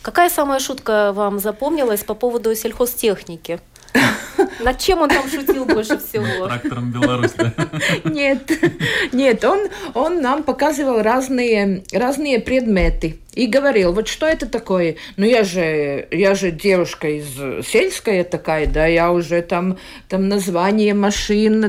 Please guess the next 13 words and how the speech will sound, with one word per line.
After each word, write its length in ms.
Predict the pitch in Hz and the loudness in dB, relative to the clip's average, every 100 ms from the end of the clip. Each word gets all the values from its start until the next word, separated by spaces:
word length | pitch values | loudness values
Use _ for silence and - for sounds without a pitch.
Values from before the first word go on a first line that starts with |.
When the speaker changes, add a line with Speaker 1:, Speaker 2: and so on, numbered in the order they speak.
| 190 | 0
Speaker 2:
название 600 | 196 202 202 196 226 226 | 0 0 0 0 0 0
тракторов. 720 | 226 208 202 220 - 269 196 - - | -2 0 0 0 0 0 0 -6 -10
<laughs> 280 | 220 - - | -10 -10 -4
Он 140 | 190 | -2
говорит, 320 | 190 220 220 | 0 0 -2
нет, 360 | 170 196 349 - | -2 0 -2 -2
нет, 360 | 185 175 185 - | -2 0 -2 -4
нет. 400 | 127 143 147 196 254 254 | -6 -6 -4 -2 0 0
<laughs> 200 | - - | -2 -8
Фотограф 680 | - 247 226 214 214 208 220 | -2 2 4 4 4 0 0
наш 340 | 185 208 - | 0 0 -2
уже 400 | 214 190 196 196 | -4 0 2 4
начинает 760 | 196 202 - 208 202 202 190 | 2 -2 -2 0 2 0 -2